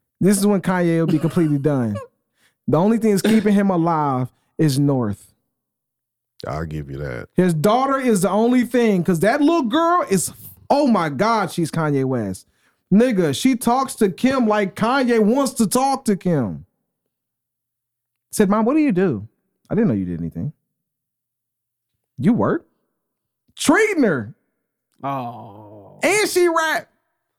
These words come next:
Speaker 2: She on the new Kanye.
Speaker 1: Yeah, and she rap. And bruh,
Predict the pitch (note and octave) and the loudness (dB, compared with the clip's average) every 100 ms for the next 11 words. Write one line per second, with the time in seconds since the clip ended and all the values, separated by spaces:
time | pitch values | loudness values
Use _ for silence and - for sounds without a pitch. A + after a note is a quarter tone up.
0 | _ - - G#2 F2+ F2+ F2+ F#2 G2 F#2+ | _ -18 -10 -8 -6 -6 -6 -6 -6 -8
1 | - A2 G#2+ G2 D#2+ C2+ F#3 C4 C#4+ - | -8 -6 -4 -6 -8 -2 0 2 0 -2
2 | - C#4 E4 D#4 E4+ D#4+ D#4 D#4 C4+ E3+ | -4 -2 0 2 2 2 0 0 -2 -4
3 | _ _ _ _ _ _ _ - G3 A#3 | _ _ _ _ _ _ _ 0 2 2
4 | D#3+ | 0